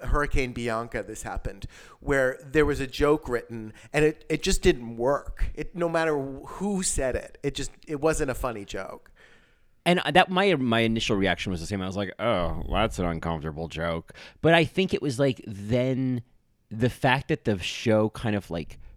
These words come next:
Speaker 2: made me a little uncomfortable or, like, you know, kind of didn't play by the rules. Like, she also had a joke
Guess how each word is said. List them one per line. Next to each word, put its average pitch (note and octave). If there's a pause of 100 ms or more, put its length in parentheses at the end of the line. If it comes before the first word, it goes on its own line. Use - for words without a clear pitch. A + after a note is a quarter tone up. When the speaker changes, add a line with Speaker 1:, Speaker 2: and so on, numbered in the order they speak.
(640)
Speaker 2:
made F#2
me A#2
a A#2+
little C3
uncomfortable C#3
or, F2
like, D#2+ (640)
you C3+
know, A2
kind A2
of E2+
didn't F#2
play D3
by D3+
the D3+
rules. D#3
Like, C3
she B2+
also C3+
had B2
a G2
joke G2